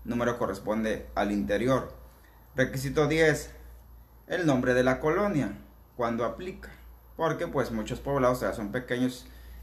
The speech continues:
y no alcanzan colonias, pero si la colon-, si ya existe colonia y tiene algún nombre, aunque sea irregular la colonia,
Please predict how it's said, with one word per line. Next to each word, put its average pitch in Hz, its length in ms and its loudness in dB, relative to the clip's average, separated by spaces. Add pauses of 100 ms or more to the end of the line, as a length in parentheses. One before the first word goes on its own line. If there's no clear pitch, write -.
(100)
y 117 100 -4
no 110 340 0 (120)
alcanzan 104 640 -4
colonias, 170 580 2 (120)
pero 175 300 0 (140)
si - 160 -8
la 104 160 -2
colon-, 127 400 0
si 117 200 -8
ya 123 480 2
existe - 340 -8
colonia 135 420 0
y 135 60 -4
tiene 131 260 0
algún 123 580 -2
nombre, 139 460 0
aunque 110 260 -6
sea 120 140 -4
irregular 117 360 0
la 127 180 0
colonia, 127 400 -2